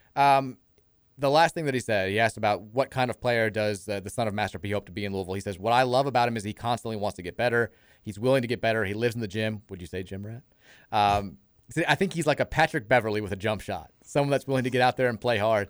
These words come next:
He's smart, good academically, knows the game, plays hard, tough on defense. He knows he's not where he needs to be right now, but he wants to get better,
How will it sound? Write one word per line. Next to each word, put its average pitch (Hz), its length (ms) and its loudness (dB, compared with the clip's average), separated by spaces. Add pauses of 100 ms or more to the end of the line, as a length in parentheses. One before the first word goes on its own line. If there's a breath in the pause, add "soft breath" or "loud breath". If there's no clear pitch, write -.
(120)
He's - 180 -10
smart, 170 420 4 (140)
good 127 140 2
academically, 139 640 0
knows 120 200 -2
the - 80 -10
game, 127 300 0
plays 123 220 -2
hard, 117 200 0
tough 117 180 -2
on 110 80 -2
defense. 107 400 -4 (320 soft breath)
He 110 80 -8
knows 113 240 2
he's 113 140 -6
not 110 180 0
where 110 120 -2
he 104 80 -2
needs 104 160 -6
to 98 60 -12
be 127 200 0
right 117 180 2
now, 113 200 0
but 101 100 -6
he 101 60 -6
wants 117 280 -2
to 135 60 -6
get 113 140 -2
better, 107 320 0